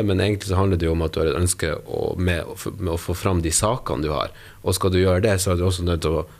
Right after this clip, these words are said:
å være synlig, og at folk vet om det, og velgerne vet om det. Sånn at det er et veldig stort trøkk i det som allerede er en liten by i Nord-Norge. Eh, men, men det er utrolig givende, så man får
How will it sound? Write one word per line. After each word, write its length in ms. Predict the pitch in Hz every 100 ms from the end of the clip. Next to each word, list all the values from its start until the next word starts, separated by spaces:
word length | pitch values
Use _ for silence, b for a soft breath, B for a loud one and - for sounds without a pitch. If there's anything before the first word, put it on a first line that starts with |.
| B
å 140 | 98
være 180 | 95 87
synlig, 460 | - 101 120 85 71
og 140 | 73
at 100 | 80
folk 220 | 95 92 80
vet 140 | 95
om 160 | 151 98
det, 80 | 64
og 160 | 71
velgerne 380 | 87 120 92 65
vet 160 | 73 80
om 140 | 78
det. 80 | 64 71 - - - - - -
Sånn 180 | - 110 107
at 40 |
det 120 | 113
er 80 | 131
et 100 | 143
veldig 220 | 110 120
stort 240 | 117 107 -
trøkk 440 | - 120 - - B B B
i 80 | 95
det 160 | 101
som 160 | 98 85
allerede 480 | 85 85 85 95 90
er 160 | 80
en 160 | 78 78
liten 400 | 82 101 - 78
by 160 | 87 87
i 60 | 73
Nord-Norge. 480 | 82 101 95 71 65 - B B B B
Eh, 260 | 90 87 85
men, 260 | 101 107 110
men 140 | 110 107
det 80 | 104
er 120 | 107
utrolig 280 | 117 147 101
givende, 480 | 85 107 120 78 69
så 140 | 90
man 80 | 90
får 100 | 90